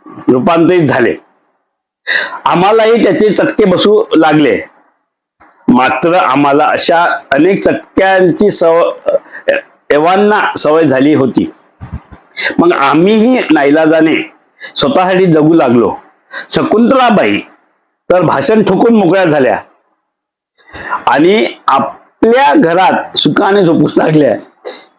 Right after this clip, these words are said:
पण त्यांनी अनेक घरातल्या माणसाची झोप उडवून दिली होती. आमच्याही घरात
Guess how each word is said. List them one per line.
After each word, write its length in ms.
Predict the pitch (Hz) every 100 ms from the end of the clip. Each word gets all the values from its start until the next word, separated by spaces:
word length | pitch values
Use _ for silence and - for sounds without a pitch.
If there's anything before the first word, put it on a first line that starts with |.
| _ _ _ _ 190
पण 180 | 190
त्यांनी 480 | 175 160 185 185 160
अनेक 320 | 135 160 190 135
घरातल्या 1040 | 143 160 151 - - 160 - - 330 131 - - - _ -
माणसाची 580 | 143 143 147 160 170 156
झोप 220 | 165 165
उडवून 400 | 147 147 165 285 - - -
दिली 260 | 131 143 151
होती. 420 | 143 - 123 90 - - - - - -
आमच्याही 420 | 147 170 196 247
घरात 280 | 175 190